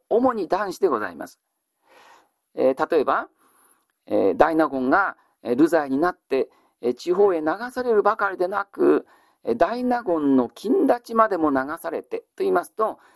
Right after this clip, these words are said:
えー、大納言の子供たちまでもが流されて、そして主にこれは男子ということですね。えー、十二番の公語、公語はお食事です。十三番の功徳、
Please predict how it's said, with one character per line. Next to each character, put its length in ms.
え 100
ー、 20
大 180
納 140
言 120
の 120
子 120
供 220
た 160
ち 100
ま 140
で 80
も 140
が 100
流 240
さ 140
れ 80
て、 240
そ 80
し 60
て 220
主 200
に 160
こ 140
れ 80
は 280
男 260
子 240
と 60
い 60
う 40
こ 120
と 80
で 80
す 120
ね。 160
え 80
ー、 40
十 160
二 140
番 260
の 220
公 160
語、 160
公 140
語 260
は 300
お 100
食 320
事 100
で 120
す。 160
十 220
三 240
番 200
の 180
功 180
徳、 520